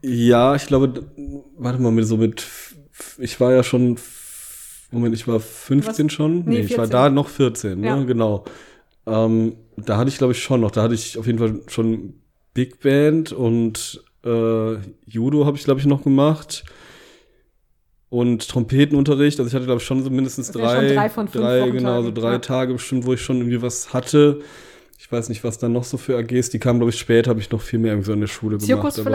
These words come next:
Speaker 2: vielleicht?
Speaker 1: Zirkus
Speaker 2: Ja.
Speaker 1: fing erst so in der achten Klasse an, da war ich ja schon irgendwie
Speaker 2: Ich glaub, das war in der
Speaker 1: fünfzehn.
Speaker 2: achten.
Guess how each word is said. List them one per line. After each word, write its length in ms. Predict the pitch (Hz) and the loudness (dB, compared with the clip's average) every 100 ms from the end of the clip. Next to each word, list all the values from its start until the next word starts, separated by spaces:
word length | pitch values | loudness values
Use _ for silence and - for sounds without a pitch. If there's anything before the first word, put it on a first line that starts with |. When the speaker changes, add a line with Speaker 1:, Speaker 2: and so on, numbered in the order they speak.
| 277 | -2
Speaker 2:
vielleicht? 80 | - - - - - - - | -6 -16 -18 -16 -18 -20 -8
Speaker 1:
Zirkus 280 | - 131 139 | 2 2 2
Speaker 2:
Ja. 40 | - | 2
Speaker 1:
fing 220 | 135 131 | 2 4
erst 560 | 120 123 - - - _ _ _ _ _ _ _ _ _ 117 110 | 2 0 -2 -12 -20 _ _ _ _ _ _ _ _ _ -12 -8
so 120 | 117 | -2
in 60 | 117 | 2
der 140 | 113 113 | 2 0
achten 360 | - - 120 | -6 0 0
Klasse 420 | - 107 101 - 101 | 2 2 2 0 0
an, 120 | 107 | 0
da 140 | 104 | 2
war 100 | 110 | 2
ich 100 | 110 | 2
ja 100 | 113 | -2
schon 260 | - 110 110 | -2 -2 0
irgendwie 320 | 110 107 107 - - - 208 | 0 -2 -4 -6 -14 -12 -10
Speaker 2:
Ich 140 | - | -6
glaub, 140 | 214 | 0
das 160 | 131 156 | 2 2
war 80 | 381 | -2
in 60 | 302 | -2
der 80 | 208 | 2
Speaker 1:
fünfzehn. 380 | 139 143 156 165 | 2 4 2 -2
Speaker 2:
achten. 180 | 185 | -8